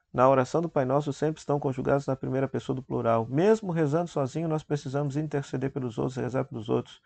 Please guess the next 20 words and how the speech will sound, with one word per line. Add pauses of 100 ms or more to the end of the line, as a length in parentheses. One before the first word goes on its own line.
(340)
O
Pai
é
nosso,
o
pão
é
nosso, (840)
né? (160)
"Venha
a
nós
o
vosso
reino,
não
venha
a
mim", (540)
entende?